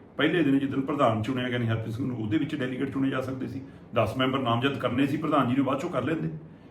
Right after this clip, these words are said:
ਇਹੀ ਇਕੱਤੀ ਮੈਂਬਰ ਚੁਣਨ ਦੇ ਲਈ ਤਾਂ ਡੈਲੀਗੇਟ ਇਜਲਾਸ ਸੱਦਿਆ ਜਾ ਰਿਹਾ, ਮੰਨਿਆ ਤਾਂ ਇਹ ਜਾ ਰਿਹਾ ਸੀ ਕਿ ਇਕਤਾਲੀ ਦੇ ਇਕਤਾਲੀ ਮੈਂਬਰ ਹੀ ਉਸ ਇਜਲਾਸ 'ਚ ਚੁਣ ਲੈਣਗੇ, ਪਰ ਅਜੇ ਵੀ ਅੰਦਰ ਸਹਿਮਤੀ ਨਹੀਂ ਹੈ। ਇਹ ਜਿਹੜਾ ਟਕਰਾਅ ਹੈ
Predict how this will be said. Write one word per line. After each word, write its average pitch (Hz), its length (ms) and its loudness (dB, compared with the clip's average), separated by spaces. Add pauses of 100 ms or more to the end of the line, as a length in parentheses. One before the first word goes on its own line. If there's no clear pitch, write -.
(140)
ਇਹੀ 170 220 10
ਇਕੱਤੀ 226 280 6
ਮੈਂਬਰ 220 340 6
ਚੁਣਨ 214 220 6
ਦੇ 220 120 10
ਲਈ 220 160 8
ਤਾਂ 220 160 10 (440)
ਡੈਲੀਗੇਟ 175 300 4
ਇਜਲਾਸ 190 340 6
ਸੱਦਿਆ 196 220 4
ਜਾ 190 140 4
ਰਿਹਾ, 185 120 4
ਮੰਨਿਆ 156 280 2
ਤਾਂ 180 120 2
ਇਹ 226 100 6
ਜਾ 220 140 8
ਰਿਹਾ 202 120 4
ਸੀ - 200 -4 (420)
ਕਿ 180 60 8
ਇਕਤਾਲੀ 156 420 8
ਦੇ 190 80 2
ਇਕਤਾਲੀ 170 340 8
ਮੈਂਬਰ 196 240 4
ਹੀ 196 60 8
ਉਸ 190 200 6
ਇਜਲਾਸ 165 340 6
'ਚ - 40 -8
ਚੁਣ 170 180 0
ਲੈਣਗੇ, 165 340 0 (460)
ਪਰ 123 280 -2 (140)
ਅਜੇ 143 200 2
ਵੀ 127 160 -2
ਅੰਦਰ 113 200 -2
ਸਹਿਮਤੀ 120 460 -2
ਨਹੀਂ 123 260 2
ਹੈ। 92 120 -6 (500)
ਇਹ 220 240 4
ਜਿਹੜਾ 208 180 6
ਟਕਰਾਅ 135 520 10
ਹੈ - 280 -2